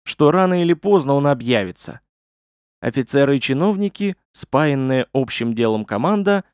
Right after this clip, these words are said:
поднялись и покинули генерала, а он налил себе рюмку коньяка, выпил и вновь занялся делами, которых у него, как у начальника базы, хватало. Но раз за разом мыслями он возвращался к беглому лейтенанту,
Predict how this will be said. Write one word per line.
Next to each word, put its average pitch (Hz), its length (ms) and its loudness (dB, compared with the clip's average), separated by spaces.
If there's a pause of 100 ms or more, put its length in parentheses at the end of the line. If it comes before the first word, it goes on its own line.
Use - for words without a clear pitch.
(180)
поднялись 120 600 0
и 196 40 -4
покинули 165 560 0
генерала, 147 760 0 (180)
а 113 180 2
он 233 240 4
налил 147 340 2
себе 113 300 -2
рюмку 113 320 -2
коньяка, 170 600 0
выпил 190 460 0
и 160 200 -2
вновь 139 320 2
занялся 131 560 0
делами, 120 600 0 (100)
которых 185 540 2
у 180 40 2
него, 180 280 2
как - 180 -8
у 151 60 0
начальника 123 580 0
базы, 156 340 -2
хватало. 131 680 -2 (540)
Но 135 160 4
раз 180 200 4
за 151 220 2
разом 165 340 2
мыслями 113 680 -2
он 196 240 0
возвращался 170 760 2
к 131 80 -4
беглому 139 460 0
лейтенанту, 139 800 -2